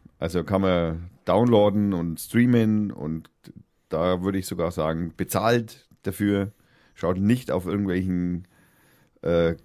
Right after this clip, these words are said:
grauen Blöcken, äh, grauen Webseiten an, sondern der Film ist so gut, dass man da auf jeden Fall dafür zahlen kann.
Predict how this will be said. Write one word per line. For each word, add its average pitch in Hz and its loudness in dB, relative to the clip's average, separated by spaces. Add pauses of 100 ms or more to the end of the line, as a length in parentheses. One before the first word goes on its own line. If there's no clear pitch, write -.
grauen 95 2
Blöcken, 92 -2 (160)
äh, 85 0
grauen 90 2
Webseiten 78 -4
an, 73 -6
sondern 73 -8 (400)
der 80 0
Film 92 0
ist 90 -6
so 101 -4
gut, 90 -6
dass 82 -8
man 76 -6
da 65 -6
auf 62 -8
jeden 67 -8
Fall 62 -10
dafür 65 -12
zahlen - -14
kann. - -16